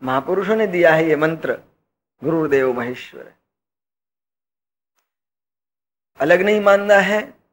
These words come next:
तो गुरुरेव परब्रह्म, गुरु स्वयं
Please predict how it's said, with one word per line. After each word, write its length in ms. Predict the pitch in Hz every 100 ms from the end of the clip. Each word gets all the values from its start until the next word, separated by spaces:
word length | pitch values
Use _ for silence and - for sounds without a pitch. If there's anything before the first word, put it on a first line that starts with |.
| _ _ _ _ _ _ -
तो 60 |
गुरुरेव 520 | 131 190 202 196 175
परब्रह्म, 800 | 156 156 180 165 143 135 123 120 - _ _ _ _ _ _ _ _ _ _ _ _ _ _ _ _ _ _ _ _ _ _ _ -
गुरु 260 | 131 143 135
स्वयं 400 | 127 156 196